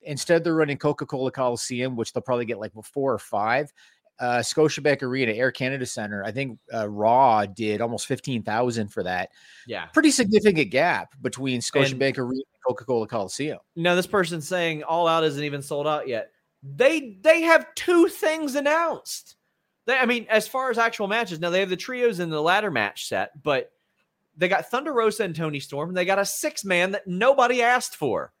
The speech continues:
Speaker 2: announced.
Speaker 1: Yeah, I mean, they still got Punk and Moxley, but, uh, but, uh, see, I,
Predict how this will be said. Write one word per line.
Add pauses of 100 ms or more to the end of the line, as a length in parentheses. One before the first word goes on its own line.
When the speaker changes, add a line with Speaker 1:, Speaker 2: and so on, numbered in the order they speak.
(800)
Speaker 2:
announced.
Speaker 1:
Yeah,
I
mean,
they
still
got
Punk
and
Moxley, (240)
but,
uh,
but,
uh, (120)
see,
I,